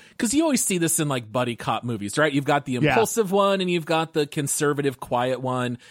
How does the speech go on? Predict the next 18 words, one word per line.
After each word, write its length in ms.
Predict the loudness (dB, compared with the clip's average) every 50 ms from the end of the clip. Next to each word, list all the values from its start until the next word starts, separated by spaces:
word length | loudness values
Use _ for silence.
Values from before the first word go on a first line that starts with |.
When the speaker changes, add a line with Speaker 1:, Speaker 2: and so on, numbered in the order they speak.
| -20 _ -6
Speaker 1:
and 160 | -2 0 0
they 60 | 0
pull 280 | 0 -2 -2 -2 0 2
out 200 | 2 2 0 0
different 320 | -2 -4 -4 -4 -6 -6
parts 280 | -4 -4 -4 -4 -4 -8
of 60 | -8
each 180 | -8 -8 -6 -6
other's 280 | -6 -6 -6 -8 -8
personalities. 800 | -10 -8 -8 -6 -6 -6 -6 -4 -4 -6 -6 -8 -12 -14 -14 -16 -16 -16 -18 -20 -20 -20 -20 _ _ _ _ _ _ _ _
Harry 540 | -8 -4 0 2 2 2 2 0 0 -2 -2 0
is 440 | 2 2 2 4 2 0 -2 -4 -4 -4
straight 580 | -4 -2 -2 -4 -4 -2 0 2 2 4 4
up 280 | 2 2 0 -2 _ -8
dealing 320 | -2 0 0 0 0 0
with 180 | -2 -2 -4 -2
mental 380 | -2 -2 -2 0 0 0 0 0
illness 540 | 0 0 0 2 0 0 0 0 -2 -4 -6